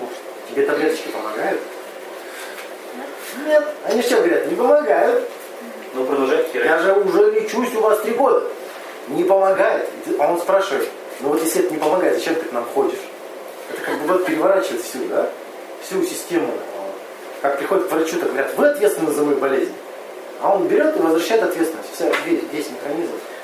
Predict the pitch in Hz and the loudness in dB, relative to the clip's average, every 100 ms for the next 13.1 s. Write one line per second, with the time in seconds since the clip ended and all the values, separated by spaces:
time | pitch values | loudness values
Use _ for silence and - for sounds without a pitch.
0 | - 160 170 - 147 147 - - - - | -6 -2 0 0 0 0 -2 -8 -12 -12
1 | - - 170 151 - 143 190 190 170 190 | -14 -4 0 0 -2 0 2 4 4 2
2 | 185 175 185 165 156 160 170 160 151 135 | 4 2 2 2 2 2 2 2 2 2
3 | 160 160 160 131 147 156 135 - 120 113 | 2 2 2 0 -2 -2 -2 -2 -2 -2
4 | - - - - - - - - - - | -4 -10 -12 -14 -14 -12 -14 -14 -14 -14
5 | - - - - - - - - - - | -14 -12 -14 -14 -14 -14 -14 -14 -12 -12
6 | - - - - - - - - - - | -12 -12 -8 -8 -10 -12 -14 -14 -14 -14
7 | - - - - - - 143 202 185 160 | -14 -14 -16 -14 -12 -8 -2 0 2 0
8 | - 131 123 117 95 - - - 127 - | -2 -4 -2 -2 -2 -4 -8 -8 -8 -6
9 | - - - - - - - 117 107 107 | -8 -8 -10 -12 -10 -8 -6 -4 -6 -6
10 | 107 - - - - 107 104 110 107 - | -4 0 0 0 -6 -6 -6 -4 -6 -8
11 | - - - - - - - 131 139 143 | -12 -14 -14 -14 -14 -14 -10 0 2 2
12 | - 117 - 123 113 - - - - - | 0 -6 -4 -2 0 -2 -6 -4 -2 -2